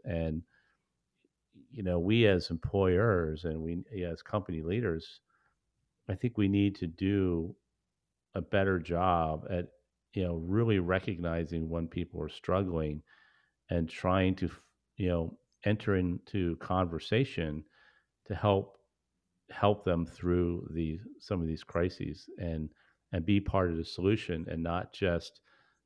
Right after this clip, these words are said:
be part of the problem where we say, "Well, you know,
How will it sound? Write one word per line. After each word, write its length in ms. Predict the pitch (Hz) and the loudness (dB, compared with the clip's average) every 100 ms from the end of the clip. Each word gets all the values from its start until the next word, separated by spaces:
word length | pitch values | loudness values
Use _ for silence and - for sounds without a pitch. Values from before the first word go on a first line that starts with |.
| - - - | -20 -12 0
be 240 | 92 85 | 2 2
part 320 | - 95 82 | 2 4 4
of 60 | 78 | 2
the 60 | |
problem 560 | 76 101 98 85 76 76 | 2 4 6 4 -2 -4
where 180 | 80 80 | -4 -2
we 140 | 78 | -4
say, 440 | - 78 78 76 - _ _ _ _ _ _ _ _ _ 98 | -4 -4 -2 -4 -8 _ _ _ _ _ _ _ _ _ 4
"Well, 320 | 95 90 90 | 8 8 6
you 60 | 95 | 2
know, 260 | 90 82 | 2 2